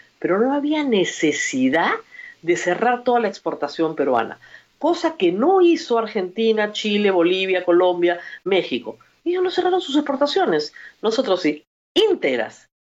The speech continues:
porque partimos de un prejuicio, de la estigmatización de la producción, de la estigmatización de la empresa privada.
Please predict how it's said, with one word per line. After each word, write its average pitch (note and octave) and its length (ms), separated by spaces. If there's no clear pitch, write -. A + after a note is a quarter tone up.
porque A3+ 480
partimos C#3+ 440
de F3 40
un F3+ 100
prejuicio, A3+ 640
de D#3 120
la - 220
estigmatización A3+ 1040
de G#3+ 60
la G#3+ 100
producción, A3+ 640
de E3+ 120
la F3+ 200
estigmatización B3+ 1000
de C4 60
la A#3+ 60
empresa F#3 280
privada. C#4 500